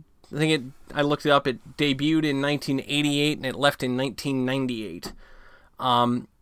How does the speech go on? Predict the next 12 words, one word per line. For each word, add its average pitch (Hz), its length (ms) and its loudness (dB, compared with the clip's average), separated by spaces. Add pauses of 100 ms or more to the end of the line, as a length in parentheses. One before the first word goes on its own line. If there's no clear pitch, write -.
(180)
it 160 160 0
seemed 240 380 2
to 220 100 -2
be, 214 460 0 (1000)
um, 143 560 4
as 139 720 -4
I 151 180 6
can 151 200 -2
find, 147 320 4
it's 139 220 -2
not 208 220 8
on 190 440 4